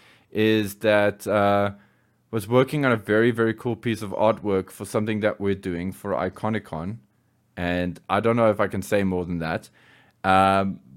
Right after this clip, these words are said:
but yeah, been working on a very cool G I Joe artwork, and that has been part of my week, and it's been nuts. And the, the Berg Force will be very happy to know that there's some new G I Joe Berg music coming soon as well, 'cause that's also been happening.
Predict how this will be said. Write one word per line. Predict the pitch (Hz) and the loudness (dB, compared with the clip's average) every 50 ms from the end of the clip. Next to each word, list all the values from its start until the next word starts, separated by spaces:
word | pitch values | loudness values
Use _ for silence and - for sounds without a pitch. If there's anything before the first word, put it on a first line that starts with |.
| - _ | -6 _
but | - 110 104 101 - - - _ _ _ _ | 2 4 4 2 0 -8 -20 _ _ _ _
yeah, | 117 98 101 110 120 135 127 98 80 69 64 82 80 - _ | -10 -4 0 2 4 6 4 4 2 0 -4 -8 -14 -14 _
been | 101 104 110 98 | -8 -6 -4 -2
working | 98 104 104 - 110 101 | -2 -4 -4 -4 -4 -4
on | 95 | -4
a | |
very | 92 95 98 95 95 | -4 -2 -4 -4 -4
cool | 98 - 104 95 90 | -6 -8 -8 -8 -8
G | 82 - 98 95 | -8 -6 -6 -4
I | 87 87 | -4 -4
Joe | 80 104 95 87 | -4 -2 -4 -2
artwork, | 62 78 92 - - 92 90 92 - - | -2 -4 -6 -6 -4 -6 -6 -6 -6 -6
and | 95 92 90 | -6 -4 -2
that | 101 98 92 | -2 -2 -4
has | - 98 107 98 95 | -4 -4 -4 -4 -6
been | - - - 110 98 95 92 92 - - - - _ _ _ _ _ _ _ _ _ _ _ _ - | -6 -8 -6 -4 -2 -2 -2 -4 -8 -12 -20 -20 _ _ _ _ _ _ _ _ _ _ _ _ 0
part | - 131 127 123 | 4 4 4 4
of | 120 | 4
my | 123 117 107 | 2 2 2
week, | 101 98 110 127 131 - - - - _ - _ | 2 2 0 -2 -4 -6 -12 -20 -20 _ -14 _
and | - 104 101 | -6 -4 -4
it's | 98 202 | -4 -4
been | - 113 104 101 101 | -4 -4 -4 -2 0
nuts. | 107 113 127 143 - - - - | 4 4 4 4 2 -4 -6 0
And | 123 139 151 151 147 147 135 - - _ _ - | 4 6 6 6 6 4 0 -4 -10 _ _ -10
the, | 113 113 120 117 117 113 | -2 2 4 4 6 4
the | 113 104 113 107 | 4 2 -2 -4
Berg | 104 - 131 131 139 127 | -2 0 0 0 0 0
Force | - - 131 123 123 - | -2 -2 -2 -2 -2 -4
will | 123 | -6
be | 123 143 147 | -4 -4 -6
very | 123 - 117 131 135 139 139 131 | -6 -2 2 4 6 6 6 6
happy | 120 113 107 - 120 104 | 4 2 0 0 -2 -6
to | - - | -6 -4
know | 101 101 98 101 | -2 -2 0 0
that | 98 104 98 | 0 -2 -2
there's | - 113 101 - | -2 -4 -4 -4
some | - 110 104 101 | -2 -2 -2 0
new | 95 98 104 104 104 107 104 - - | 0 0 0 0 -2 -2 -4 -8 -12
G | 95 - 110 107 | -6 -2 0 2
I | 104 104 | 2 2
Joe | 98 104 107 117 | 0 0 -2 -2
Berg | 120 131 120 104 98 | 0 -2 -2 -2 -2
music | 101 90 87 85 90 78 - - | -4 -6 -6 -6 -10 -12 -14 -16
coming | - - 90 87 85 82 | -12 -8 -8 -6 -8 -8
soon | 78 - - 90 85 78 | -10 -10 -10 -10 -10 -10
as | 76 82 95 | -10 -10 -8
well, | 92 92 82 73 | -8 -6 -6 -8
'cause | - - 85 | -10 -12 -8
that's | - 104 113 117 - | -4 -4 -4 -4 -4
also | - - 104 101 - - 101 | -6 -6 -6 -6 -6 -8 -8
been | 87 - 95 92 | -6 -6 -8 -8
happening. | 95 107 104 - - - 78 71 65 78 | -6 -6 -8 -6 -6 -10 -10 -10 -12 -16